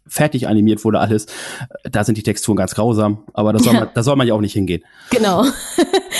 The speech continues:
Speaker 2: Das ist auch gleich der visuelle Reiz. Geh hier nicht hin, hier sieht's scheiße aus. <laughs>
Speaker 1: Außerdem, außerdem stirbst du hier sowieso sofort, also geh weg.
Speaker 2: <laughs>
Speaker 1: Ähm, muss ich auch sagen, dass der Sound auch dazu perfekt passt. Also gerade was du sagtest mit der Schneelawine, wenn die runterkommt, dieses Rauschen und die Schüsse überall um einen herum und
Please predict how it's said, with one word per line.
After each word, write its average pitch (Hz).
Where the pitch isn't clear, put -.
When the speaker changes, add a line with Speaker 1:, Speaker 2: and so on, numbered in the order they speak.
Speaker 2:
Das 208
ist -
auch 202
gleich 208
der 190
visuelle 175
Reiz. 165
Geh 233
hier 226
nicht 240
hin, 240
hier 185
sieht's 202
scheiße 226
aus. 135
<laughs> 269
Speaker 1:
Außerdem, -
außerdem 131
stirbst 127
du 131
hier 120
sowieso 120
sofort, 104
also 104
geh 107
weg. 92
Speaker 2:
<laughs> -
Speaker 1:
Ähm, 104
muss 117
ich 147
auch 123
sagen, 123
dass 110
der 120
Sound 110
auch 101
dazu 110
perfekt -
passt. -
Also 95
gerade 104
was 101
du 107
sagtest 104
mit 104
der 104
Schneelawine, 104
wenn 98
die 98
runterkommt, 101
dieses 98
Rauschen 107
und 95
die 107
Schüsse 127
überall 123
um 107
einen 104
herum 107
und 95